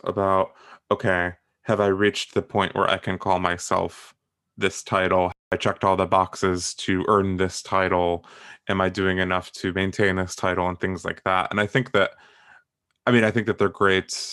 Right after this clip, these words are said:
titles for people to use if they want to, but at the same time, it's like,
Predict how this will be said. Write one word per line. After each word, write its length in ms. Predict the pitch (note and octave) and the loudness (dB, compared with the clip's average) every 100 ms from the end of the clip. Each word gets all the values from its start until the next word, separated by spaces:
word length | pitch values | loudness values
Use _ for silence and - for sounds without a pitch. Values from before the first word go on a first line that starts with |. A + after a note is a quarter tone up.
| - - - _ _ _ _ _ _ _ _ | -14 -18 -20 _ _ _ _ _ _ _ _
titles 540 | - A2 G2+ G2 G2 - | -2 2 4 4 2 0
for 120 | G2 | -2
people 280 | G2 - F2+ | -2 -4 -6
to 720 | - F#2 F2+ F2 F2 F2 F2 | -4 -2 -2 -2 -4 -4 -6
use 300 | F2+ F2+ F2 | -6 -6 -6
if 140 | F#2+ - | -6 -4
they 100 | F2+ | -2
want 280 | F2+ F#2 | -2 -2
to, 220 | - E3 F#3 | 0 2 2
but 220 | G#2+ F2+ | 2 2
at 120 | C#2+ | -2
the 80 | - | -6
same 260 | G2+ F#2 | -4 -4
time, 260 | - F2+ F2+ | -2 -2 -2
it's 180 | F2 - | -4 -2
like, 260 | F2 E2+ | -2 -4